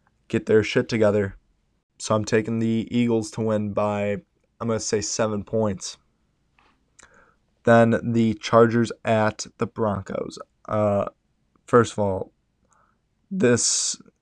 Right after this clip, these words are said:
could be event. Uh, this could def-,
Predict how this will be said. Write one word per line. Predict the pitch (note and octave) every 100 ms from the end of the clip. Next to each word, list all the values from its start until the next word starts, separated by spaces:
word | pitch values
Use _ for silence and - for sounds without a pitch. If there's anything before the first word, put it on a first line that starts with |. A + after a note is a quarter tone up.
| _ _ _ _
could | - F3
be | D#3+ C#3+
event. | A2+ A2+ B2 A#2+ - _ -
Uh, | - A2+ - - - _ -
this | A#2+
could | - A#2
def-, | B2+ C3